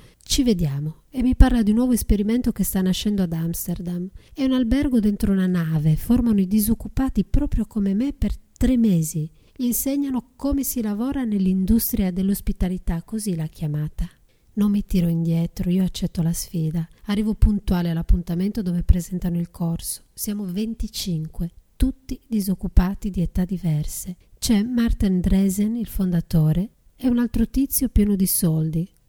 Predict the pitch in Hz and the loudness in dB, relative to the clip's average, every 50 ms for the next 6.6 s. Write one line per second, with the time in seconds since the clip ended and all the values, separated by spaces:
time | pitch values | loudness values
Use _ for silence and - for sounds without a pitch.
0 | _ _ _ - - 226 226 233 262 269 285 269 - - 220 208 220 240 262 269 | _ _ _ -6 -2 -2 -2 -2 -2 -4 -8 -12 -8 -4 -4 -2 -2 -2 -4 -8
1 | 277 294 _ _ _ _ _ - - - 208 196 185 - - 170 156 147 147 151 | -10 -12 _ _ _ _ _ -10 -6 -2 -2 -2 -2 -2 0 2 2 2 2 0
2 | - - - - - - - 233 214 - - 214 214 208 - - 233 226 - 226 | -4 -8 -10 -12 -12 -6 -4 -4 -2 -2 0 0 0 0 0 -2 -2 -2 -2 -4
3 | 190 - - - 170 160 - 175 147 151 - - _ - - - - _ - 254 | 2 4 4 4 4 2 -2 -2 0 -2 -2 -6 _ -12 -12 -12 -14 _ -6 -6
4 | - - - 165 147 139 147 - - - - - - _ _ - _ _ _ _ | -4 -2 0 0 0 -2 -2 -6 -10 -16 -16 -18 -20 _ _ -20 _ _ _ _
5 | _ - - 233 220 214 208 - 240 247 233 208 - - 214 196 190 185 - - | _ -2 2 4 4 4 4 2 2 2 4 2 2 2 2 2 2 0 0 -2
6 | 196 180 185 190 185 175 175 170 175 175 180 196 | -4 0 2 4 4 4 4 2 0 -2 -2 -4